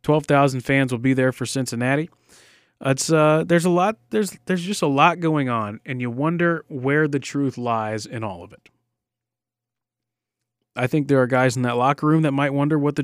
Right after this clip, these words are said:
where the truth lies in all of it. There might be guys, I know there's guys in the press box that wonder.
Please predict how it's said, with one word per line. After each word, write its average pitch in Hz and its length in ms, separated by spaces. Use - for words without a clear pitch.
where 147 180
the 143 80
truth 143 280
lies 139 340
in 139 80
all 139 180
of 139 80
it. 165 140
There 113 120
might 139 200
be 135 160
guys, 127 840
I 123 80
know 120 160
there's 147 240
guys 127 400
in 120 60
the 113 80
press 135 260
box 131 320
that 120 140
wonder. 127 400